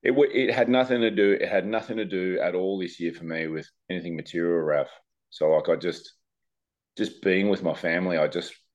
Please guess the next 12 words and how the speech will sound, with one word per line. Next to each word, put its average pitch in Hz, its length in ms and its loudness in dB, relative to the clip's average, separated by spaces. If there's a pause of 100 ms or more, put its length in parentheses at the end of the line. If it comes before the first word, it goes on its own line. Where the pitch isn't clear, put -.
(880)
I - 40 0
really 101 340 4
loved 90 240 4
it, 92 60 2
man. 76 340 -6 (140)
It - 40 -4
was 85 160 2
the 90 60 -6
best. 80 640 0
And 85 100 0
the 90 80 2
kids, - 500 -2